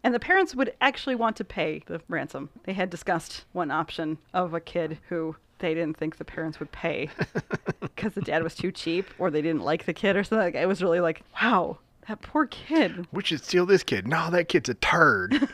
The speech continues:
Speaker 1: <laughs>
Speaker 2: We're not getting any money for him.
Speaker 1: Uh, should they kidnap a boy? Should they kidnap a girl? Now, Nathan thought it should be a girl because he also had a fantasy.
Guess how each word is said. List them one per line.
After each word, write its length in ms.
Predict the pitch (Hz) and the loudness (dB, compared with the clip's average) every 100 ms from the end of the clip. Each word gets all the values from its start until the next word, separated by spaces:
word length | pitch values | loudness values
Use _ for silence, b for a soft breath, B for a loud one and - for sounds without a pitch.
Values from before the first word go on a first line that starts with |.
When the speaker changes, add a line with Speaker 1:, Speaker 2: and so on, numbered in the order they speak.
| 254 381 381 349 | 4 4 6 4
Speaker 1:
<laughs> 400 | 320 - 349 - | 4 0 -4 2
Speaker 2:
We're 100 | 247 | 4
not 100 | 170 | 6
getting 240 | 175 156 | 6 6
any 200 | 151 143 | 6 6
money 280 | 139 147 139 | 6 6 4
for 160 | - 117 | 0 -2
him. 360 | 151 170 190 - - _ _ - | 2 2 2 -2 -18 _ _ 6
Speaker 1:
Uh, 380 | 196 185 175 - | 8 8 6 0
should 300 | - 202 185 | 4 4 6
they 260 | 180 156 - | 2 0 -4
kidnap 340 | - 170 160 | -4 -2 -2
a 60 | 156 | -4
boy? 400 | 147 151 160 269 | -4 -2 -2 -6
Should 160 | - 156 | -8 -8
they 80 | |
kidnap 320 | 151 156 156 151 | -6 -6 -6 -6
a 40 | |
girl? 320 | 151 151 226 - B | -6 -6 -8 -12 B
Now, 180 | 214 208 | 4 4
Nathan 560 | 196 269 - 180 165 190 | 6 2 2 2 0 -4
thought 220 | - 190 165 | 2 2 2
it 60 | |
should 100 | - | -2
be 80 | 196 | -4
a 60 | 190 | 0
girl 340 | 247 294 156 | 2 2 -2
because 280 | - 233 180 | -6 -4 -4
he 160 | - 202 | 2 4
also 300 | 311 330 226 | 6 4 0
had 120 | 175 | -2
a 60 | |
fantasy. 580 | - 143 139 - - 185 | -4 -6 -6 -8 -8 -8